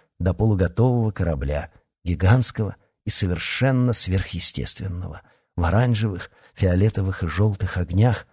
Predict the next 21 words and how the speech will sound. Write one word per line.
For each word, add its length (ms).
внутри 480
огромного 760
геодезического 1080
ангара. 600
«У 60
вас 400
уже 240
столько 640
всего 380
сделано!» 720
сказал 480
восхищенный 680
Шевек 380
одному 340
из 100
тех 200
инженеров — 520
которые 320
вызвались 480
его 140
сопровождать. 800